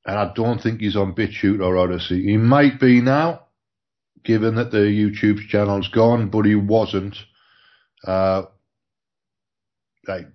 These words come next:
a month ago, he wasn't. So I'm gonna post that video on my Rumble channel, which is Radio Projects. So just look for Free Association Radio Show on Rumble,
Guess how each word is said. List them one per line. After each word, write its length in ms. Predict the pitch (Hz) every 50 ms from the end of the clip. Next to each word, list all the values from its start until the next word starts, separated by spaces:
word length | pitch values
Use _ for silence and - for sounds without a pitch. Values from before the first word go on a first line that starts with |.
| _ -
a 100 | 92 90
month 320 | 90 98 101 98 98 -
ago, 280 | 90 82 85 82 82 90
he 100 | 90 85
wasn't. 420 | 82 85 82 - - 92 92 - - - _ _ _ _ - - _ _ _ _ _ _ _ _ _ _ _ _ _ - -
So 180 | 117 113 117
I'm 160 | 123 123 120 131
gonna 220 | 160 165 175 175
post 340 | - - 165 170 170 - -
that 280 | 156 151 151 156 156 - _ _ _ _ _ _ _ _ _ _ _ _ _ _
video 560 | - 131 131 131 135 139 139 135 131 127 131 131 -
on 380 | 123 123 123 127 127 120 120
my 580 | 117 120 117 117 117 117 117 113 110 110 107 104 - _ _
Rumble 520 | 110 107 107 120 123 120 120 123 127 123
channel, 440 | 120 - - 127 131 135 143 143 135
which 180 | 120 113 - -
is 220 | 104 101 101 104 - _ _ _
Radio 440 | 120 110 120 127 131 131 135 139 127
Projects. 500 | 131 - 139 139 135 156 156 - - -
So 60 | 127
just 240 | 123 151 170 - - - _ _ - - - _ _ _ _ -
look 200 | 151 165 170 -
for 100 | 170 160
Free 320 | 156 - 160 160 151 156
Association 840 | 143 - - 151 147 143 135 - 139 139 139 139 135 - 131 120 123
Radio 420 | 131 139 139 139 135 135 135 139 131
Show 480 | 131 - 143 143 143 151 143 135 - _ _ _ _ _ _ _ _ _ _ _ _ _ _ _ _ _ _ -
on 280 | 110 113 113 117 117
Rumble, 600 | 127 139 139 139 135 139 135 135 131 131 - _